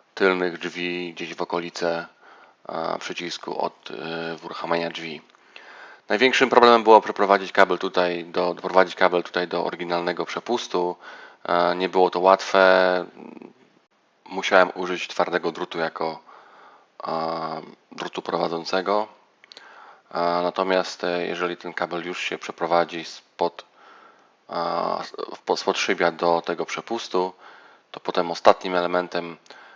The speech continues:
który jest trudny, to puścić go w tej gumowej osłonie. Ta gumowa osłona nie ma dużo miejsca w środku, tam już idą dwa przewody, e,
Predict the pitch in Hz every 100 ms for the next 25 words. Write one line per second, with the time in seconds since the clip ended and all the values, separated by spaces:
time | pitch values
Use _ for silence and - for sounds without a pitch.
0 | _ - 87 85 85 - - 107 110 104
1 | 95 95 85 85 85 - _ - 90 -
2 | - 87 85 82 - - 87 85 85 -
3 | - - _ - 90 90 87 82 87 87
4 | 82 - _ - 87 - - 104 87 80
5 | 73 - - - 92 90 92 90 95 90
6 | 90 104 95 90 90 92 98 - - 95
7 | 87 - 90 87 87 90 - 82 82 -
8 | - - - - - 82 82 87 - -
9 | 82 85 80 87 101 - - - - -
10 | - _